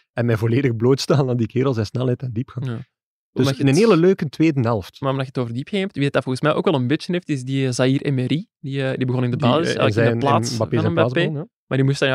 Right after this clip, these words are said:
Speaker 2: eigenlijk veel lager gaan spelen om, ja, het verdedigende werk op te knappen dat, eh, dat Neymar en, eh, en Messi niet deden.
Speaker 1: Nuno Mendes heeft ook, eh,
Speaker 2: Ja.
Speaker 1: eh,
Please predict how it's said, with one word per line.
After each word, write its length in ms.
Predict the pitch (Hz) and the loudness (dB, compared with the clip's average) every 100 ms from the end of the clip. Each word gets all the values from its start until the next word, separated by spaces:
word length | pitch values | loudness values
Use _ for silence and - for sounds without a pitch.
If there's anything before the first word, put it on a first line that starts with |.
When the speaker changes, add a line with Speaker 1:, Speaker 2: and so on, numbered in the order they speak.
| 127 | 2
Speaker 2:
eigenlijk 180 | 120 - | 0 2
veel 340 | 143 123 117 | 0 0 -4
lager 420 | - 123 113 135 139 | -6 -4 0 0 0
gaan 140 | 131 | -4
spelen 420 | - - 135 135 | -6 0 2 2
om, 200 | 123 120 - | 0 -4 -4
ja, 160 | 123 - _ - | -6 -6 _ -18
het 140 | 135 | -12
verdedigende 480 | 127 127 123 123 117 | -4 -2 0 0 -2
werk 200 | 127 139 | -2 -2
op 80 | 147 | -4
te 80 | 131 | -4
knappen 320 | 139 131 135 | -4 -4 -6
dat, 220 | 120 117 | -8 -8
eh, 180 | 113 113 - _ _ | -10 -12 -18 _ _
dat 160 | 127 123 | -6 -2
Neymar 420 | 120 120 117 127 | -2 -2 -4 -4
en, 280 | - 131 120 | -6 -8 -8
eh, 120 | 117 | -10
en 100 | - | -10
Messi 260 | 120 127 117 | -8 -8 -8
niet 200 | 120 131 | -8 -6
deden. 380 | 147 156 175 202 - | -4 -4 -4 -8 -2
Speaker 1:
Nuno 260 | 127 127 | 2 2
Mendes 320 | 117 123 117 | 2 2 0
heeft 140 | 104 101 | 0 -2
ook, 200 | 110 - | -4 -4
eh, 220 | 151 156 156 - | -4 -4 -6 -10
Speaker 2:
Ja. 180 | 123 - | -10 -6
Speaker 1:
eh, 540 | 143 143 147 143 147 | -6 -4 -4 -4 -6